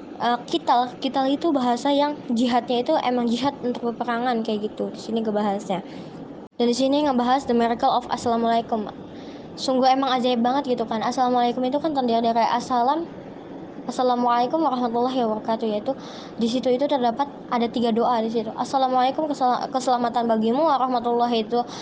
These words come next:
eh, rahmat gitu kan. Rahmat, eh, semoga Allah memberikan rahmat untukmu, wabarakatuh, semoga Allah memberikan barokah kepadamu. Nah, itu emang ajaib banget, eh, assalamualaikum itu, karena di situ terdapat tiga doa itu gitu kan.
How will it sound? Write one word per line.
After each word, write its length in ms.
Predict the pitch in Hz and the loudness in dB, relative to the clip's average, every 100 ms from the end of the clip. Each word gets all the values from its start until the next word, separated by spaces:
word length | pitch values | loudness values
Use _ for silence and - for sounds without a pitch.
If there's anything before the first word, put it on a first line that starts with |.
| - - | -10 0
eh, 360 | 233 233 233 233 | 2 2 2 2
rahmat 520 | 269 277 285 269 214 | 0 2 0 0 -2
gitu 160 | 220 220 | -4 -2
kan. 180 | 214 214 - - - | -2 -2 -8 -14 -6
Rahmat, 400 | 254 247 254 247 - - 233 | -4 0 -2 -2 -10 -8 -2
eh, 160 | 233 | 0
semoga 320 | 233 254 240 233 | 0 0 0 2
Allah 180 | 240 254 | 2 2
memberikan 400 | 233 233 233 226 | 2 2 2 0
rahmat 400 | 226 240 220 220 | 0 0 0 0
untukmu, 400 | 220 214 247 349 - - - | -2 0 2 2 0 -14 -4
wabarakatuh, 560 | 247 240 240 240 294 302 | 2 2 2 2 0 0
semoga 320 | 262 233 247 | 0 2 4
Allah 240 | 254 294 | 4 4
memberikan 400 | 262 233 233 285 | 2 0 0 0
barokah 320 | 233 226 277 - | 0 0 -4 -6
kepadamu. 560 | - 226 208 196 196 - - - | -2 0 0 -2 -6 -10 -14 -10
Nah, 100 | - 226 | 0 0
itu 160 | 247 285 | 2 2
emang 320 | 254 254 240 | 2 2 2
ajaib 320 | 226 233 226 | 2 2 2
banget, 320 | 220 240 302 - - | 2 2 -2 -6 -6
eh, 300 | 233 233 226 226 | -2 2 2 2
assalamualaikum 560 | 247 233 226 226 226 | 2 2 2 0 0
itu, 320 | 220 220 311 311 - - - - | -2 0 -2 -2 -8 -14 -14 -2
karena 160 | 262 269 | 0 2
di 160 | 262 254 | 2 0
situ 240 | 254 311 | 0 0
terdapat 400 | 277 247 233 311 | 2 2 2 -2
tiga 240 | 220 220 | -2 0
doa 240 | 202 - 190 | 2 2 0
itu 240 | 214 190 185 | -2 -6 -6
gitu 220 | 190 - | -8 -8
kan. 220 | - 190 | -6 -6